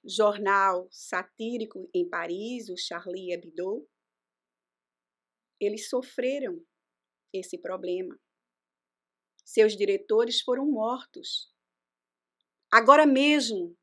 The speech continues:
enquanto estamos aqui falando, muitos outros estão arriscando suas vidas nas áreas de conflito do Oriente Médio. Médio.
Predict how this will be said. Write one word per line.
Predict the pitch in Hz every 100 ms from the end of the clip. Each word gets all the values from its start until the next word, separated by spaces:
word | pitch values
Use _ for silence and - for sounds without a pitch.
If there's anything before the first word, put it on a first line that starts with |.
| _ -
enquanto | 220 220 233 240 247
estamos | - - 262 277 247
aqui | 220 - 202
falando, | - 180 175 202 269 226 170 _ _ _ _ _ _ _ 269
muitos | 285 339 381 403 370 311 262
outros | 285 311 320 269 262
estão | 262 - 277 269
arriscando | 269 269 - 370 330 330 262
suas | - 220 202 190
vidas | 180 165 165 - - - - _ _ _ _ _ _ -
nas | 214 208 208 202
áreas | 202 196 190 185
de | 190
conflito | 180 175 - 262 302 302 302 302 320
do | 202 202
Oriente | 185 185 170 160 170
Médio. | 180 160 156 _ _ _ _ _ _ _ _
Médio. | 117 151 156 -